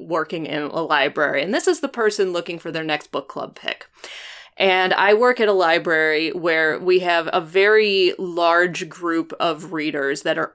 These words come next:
always, oh my gosh, the number of book clubs that are happening in this tiny little town. Like, there's only, there's less than six thousand residents, like, closer to five thousand. I don't know how ma-, like,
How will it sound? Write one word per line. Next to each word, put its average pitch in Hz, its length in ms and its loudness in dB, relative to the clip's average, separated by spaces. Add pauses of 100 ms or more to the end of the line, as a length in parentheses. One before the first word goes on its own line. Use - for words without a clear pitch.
(100)
always, 180 880 2 (600)
oh 190 80 -12
my 170 160 -12
gosh, - 260 -6
the 196 140 -2
number 285 420 2
of 208 220 0
book 220 180 0
clubs 208 260 -2
that 196 120 4
are 180 80 0
happening 185 560 -4
in 185 180 -4
this 190 180 0
tiny 233 360 -4
little 240 280 -4
town. 156 520 -4 (340)
Like, 202 200 -2
there's 247 200 2
only, 262 320 2
there's 240 180 0
less 269 260 -2
than 370 180 2
six 269 320 -2
thousand 214 420 2
residents, 147 520 0
like, 180 120 -2
closer 233 340 -2
to 254 100 -2
five 196 300 0
thousand. 165 380 0
I 185 100 0
don't 233 140 -4
know 269 120 -4
how 233 260 -4
ma-, 226 300 -8 (120)
like, 185 360 -4